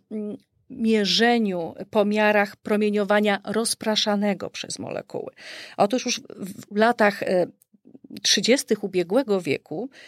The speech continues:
właśnie Raman zauważył, że molekuły, cząsteczki, na których pada promieniowanie z zakresu światła właśnie widzialnego, nie tylko je absorbują, ale również je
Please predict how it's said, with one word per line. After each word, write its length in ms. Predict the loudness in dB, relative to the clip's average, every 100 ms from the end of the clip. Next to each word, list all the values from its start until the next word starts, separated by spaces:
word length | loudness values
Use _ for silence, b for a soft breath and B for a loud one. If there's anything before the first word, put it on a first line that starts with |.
| B
właśnie 420 | 2 4 4 4
Raman 420 | 4 2 0 -2 0
zauważył, 680 | 2 0 0 0 0 -2 0
że 340 | 2 2 2 -4 _ B B
molekuły, 720 | -2 -2 -2 -4 -2 0 -2 -4 _ _ _ _ _
cząsteczki, 800 | -2 0 0 0 0 0 -4 -8 b b
na 80 | -2
których 320 | 0 0 0
pada 500 | 0 2 2 0 -4 _ -8 -2
promieniowanie 840 | 0 0 -2 -2 0 2 2 -2 -6 _ _ -14
z 80 | -6
zakresu 380 | -4 -2 -2 -2
światła 380 | -4 -6 -4 -6
właśnie 300 | -6 -8 -8
widzialnego, 540 | -4 -2 0 0 0
nie 240 | 2 4
tylko 320 | 4 2 0 -4
je 120 | -6
absorbują, 580 | -6 -6 -4 -2 -4 -6 B B B 2
ale 400 | 4 4 2 0 -2
również 640 | 2 2 0 -4 -2 -2
je 260 | -2 -2